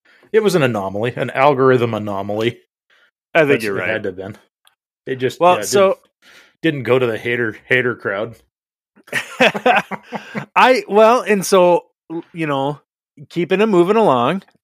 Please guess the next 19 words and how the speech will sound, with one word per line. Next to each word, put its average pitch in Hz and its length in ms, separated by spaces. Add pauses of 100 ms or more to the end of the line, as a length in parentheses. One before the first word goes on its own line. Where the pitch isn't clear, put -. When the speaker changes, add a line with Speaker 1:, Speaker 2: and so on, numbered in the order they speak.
Speaker 2:
uh, 120 680
we're 120 80
probably 175 400
about 185 260
halfway 160 440
through, 170 280
maybe. 170 400
I 135 180
don't 175 100
know. 135 180 (500)
Uh, 117 360 (1700)
I 175 200
would 285 180
like 214 160
to 175 100
ask 156 260
you 147 260
a 117 60
question. 107 760